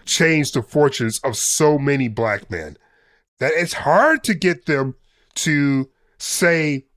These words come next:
the bad things about Jerry because he acts like them. He parties with them. He parties without them in ways they wish they could party with him. And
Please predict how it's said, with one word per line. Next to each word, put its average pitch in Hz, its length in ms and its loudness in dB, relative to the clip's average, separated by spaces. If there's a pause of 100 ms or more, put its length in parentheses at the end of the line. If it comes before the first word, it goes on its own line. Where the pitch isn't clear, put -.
(340)
the 139 80 0
bad 170 440 2
things 139 260 0
about 113 300 -2
Jerry 110 500 -2 (400)
because 147 300 0
he 156 140 -2
acts - 400 -2
like 190 220 0
them. 180 340 0 (500)
He 165 120 0
parties 180 540 0
with 196 220 0
them. 196 320 2 (400)
He 165 100 -2
parties 165 460 2
without 170 380 4
them 185 100 -2
in 156 100 4
ways 156 300 4
they 165 100 2
wish 160 220 2
they 156 140 0
could 185 320 2
party 139 280 2
with 127 240 0
him. 165 160 0 (640)
And 233 500 2